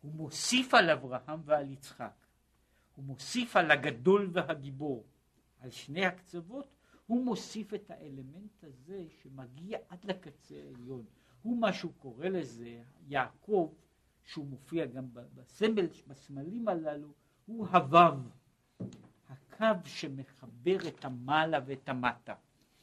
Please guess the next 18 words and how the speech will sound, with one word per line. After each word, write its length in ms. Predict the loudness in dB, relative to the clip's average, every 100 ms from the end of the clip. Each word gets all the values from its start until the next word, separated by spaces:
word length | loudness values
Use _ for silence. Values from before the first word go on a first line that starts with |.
| _ _ _ _ -18
הוא 100 | -8
מחבר 640 | -6 -4 -6 4 6 6
את 140 | 4 2
העולמות, 720 | 2 4 4 0 -8 -10 -14
הבריח, 640 | -6 -4 -2 0 2 2 0 -20 _ _ _
הבריח 760 | 4 6 6 4 2 4 4 2
של 220 | -6 -10 -10
כל 200 | -6 -6
העולמות, 640 | -6 -12 -14 -14 -16 -20 -20
הקו 320 | -20 -2 4
המ-, 360 | 4 4 -6 -16 -18
התיכון, 840 | -20 -20 _ -20 -20 -10 -8 -8 -12 _ _ _ _ -10
ולכן 420 | -8 -2 0 0 -2
יעקב 440 | -6 -8 -14 -16 -14
נקרא 340 | -18 -18 -16 -16
בחינת 460 | -16 -20 -18 -18 -18 -18
מידת 400 | -18 -12 -12 -12 -12
אמת. 560 | -10 -10 -10 -16 -20